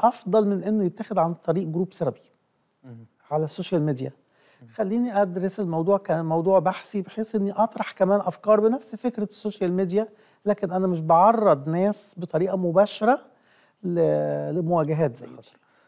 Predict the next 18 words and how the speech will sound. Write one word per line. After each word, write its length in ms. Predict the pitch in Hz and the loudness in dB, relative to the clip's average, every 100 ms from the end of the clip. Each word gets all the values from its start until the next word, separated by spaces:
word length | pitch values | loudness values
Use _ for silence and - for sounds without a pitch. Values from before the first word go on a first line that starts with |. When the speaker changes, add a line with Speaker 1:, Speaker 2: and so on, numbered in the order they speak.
| _ | _
Speaker 2:
طيب، 200 | 143 104 - - | 0 0 -2 -2
أم، 260 | 131 123 113 | 0 0 -4
عايز 260 | 135 196 269 | 0 0 0
أسأل 240 | 269 190 | -2 -4
حضرتك 420 | - 156 180 175 | -2 -2 -2 -2
من 100 | 143 | -4
خلال 420 | - 139 175 214 180 | -2 4 4 4 -2
بحثك 600 | 135 156 - - 123 127 | 0 0 0 -4 -4 -4
ومتابعتك 720 | 120 117 110 117 143 131 123 | -6 -4 -2 0 -2 -4 -4
للأمر، 420 | 104 117 104 98 _ _ _ _ _ 127 | -6 -6 -8 -10 _ _ _ _ _ -8
بصراحة 480 | 123 147 202 - | 0 4 6 4
شديدة 360 | 165 127 127 117 | 0 0 0 0
يا 40 | |
دكتور، 400 | 104 107 - - - - | 0 -4 -8 -12 -12 -4
أم، 280 | 113 110 107 | -2 -2 -8
هل 260 | 120 170 269 | 0 2 2
السوشيال 500 | 180 - 214 - 156 | 0 -4 -8 -4 -4
ميديا، 360 | 156 151 120 | -4 -2 -2